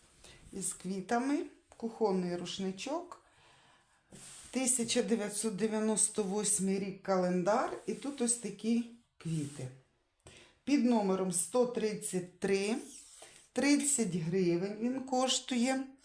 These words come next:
Шістдесят три сантиметри довжина і сорок сантиметрів ширина цього рушничка. Так, і ось такий рушничок, він,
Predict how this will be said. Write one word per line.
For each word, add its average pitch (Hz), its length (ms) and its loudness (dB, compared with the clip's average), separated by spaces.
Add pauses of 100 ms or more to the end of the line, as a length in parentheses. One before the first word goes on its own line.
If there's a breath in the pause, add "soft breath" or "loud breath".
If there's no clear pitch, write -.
(260 loud breath)
Шістдесят 233 840 2
три 233 200 4
сантиметри 190 920 2
довжина 208 680 4
і 226 120 4
сорок 277 460 2
сантиметрів 190 840 -2
ширина 170 680 -4 (1120 soft breath)
цього 165 320 -4
рушничка. 175 800 -6 (1700 soft breath)
Так, 156 380 -6 (320)
і 277 360 0 (1600 loud breath)
ось 240 260 2
такий 208 460 -4
рушничок, 277 760 0
він, 226 380 2